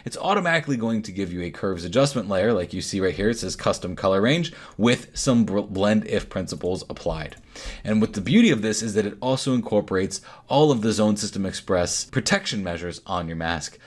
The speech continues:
So you get all the luxuries of the zones essentially, but in a, um, custom selection. So you're basically making your own zones.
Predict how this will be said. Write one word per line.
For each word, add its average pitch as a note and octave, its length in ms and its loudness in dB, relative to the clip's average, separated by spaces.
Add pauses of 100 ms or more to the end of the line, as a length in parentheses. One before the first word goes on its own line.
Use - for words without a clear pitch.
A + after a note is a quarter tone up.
So - 140 -8
you F2 60 -4
get - 160 -6
all C3 160 2
the B2 120 2
luxuries F#2+ 680 0 (260)
of E2+ 380 -2
the E2+ 240 -6
zones F2+ 440 -2
essentially, D#2+ 560 -4 (220)
but E2+ 440 -2
in F2 280 -6
a, D#2 420 -8 (300)
um, D2 520 -14
custom F#2 380 -2
selection. D2+ 540 -6
So F2+ 120 -8
you're F#2 60 -2
basically A2+ 340 0
making F2 260 -4
your D#2+ 160 -6
own D2+ 300 -8
zones. D#2 480 -6